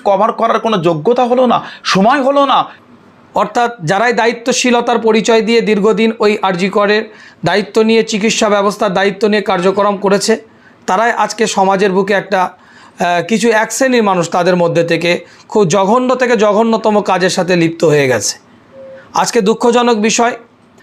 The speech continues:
Speaker 2: তাই আজকে এই জায়গা থেকে দাঁড়িয়ে আমার দাদাজান হুজুর পীর কেবলা রহমাতুল্লাহ আলাই, ফুরফুরা শরীফের গদ্দিনিশিন পীর,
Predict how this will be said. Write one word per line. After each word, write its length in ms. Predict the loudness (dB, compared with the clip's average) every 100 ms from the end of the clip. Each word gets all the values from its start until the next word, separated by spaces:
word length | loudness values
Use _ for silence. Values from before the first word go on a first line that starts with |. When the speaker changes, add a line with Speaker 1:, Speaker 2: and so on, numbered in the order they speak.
| _ -4
Speaker 2:
তাই 140 | -2
আজকে 300 | -2 0 0
এই 80 | 2
জায়গা 240 | 0 0
থেকে 200 | 0 0
দাঁড়িয়ে 440 | 0 0 2 0 -4 -20 _ _
আমার 220 | -2 0
দাদাজান 360 | 0 0 0 0
হুজুর 240 | 0 0
পীর 200 | 0 -2
কেবলা 200 | 0 0
রহমাতুল্লাহ 580 | 0 0 -2 0 0 0
আলাই, 200 | 0 -2 -6 -20 _ -2
ফুরফুরা 300 | 0 0 0
শরীফের 340 | 0 2 2
গদ্দিনিশিন 580 | 2 2 0 2 0 0
পীর, 300 | 0 -2